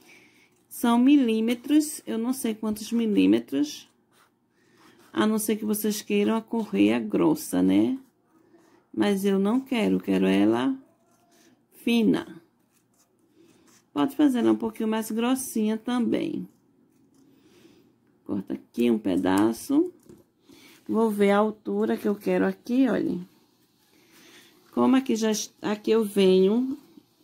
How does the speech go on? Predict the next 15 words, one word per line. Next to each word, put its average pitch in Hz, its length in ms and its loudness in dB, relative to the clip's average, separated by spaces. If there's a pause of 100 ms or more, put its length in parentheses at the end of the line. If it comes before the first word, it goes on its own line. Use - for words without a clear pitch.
(760)
eu 208 160 0
vou 208 180 0
dar 196 200 2
um 240 100 0
furo 233 500 -4
aqui, 220 400 -2
olha. 185 320 -2 (2000)
Um 208 60 -8
corte - 400 -4
aqui - 180 0
com 226 120 -2
a 226 80 0
própria 254 400 -2
tesoura 202 580 0
mesmo. 190 800 4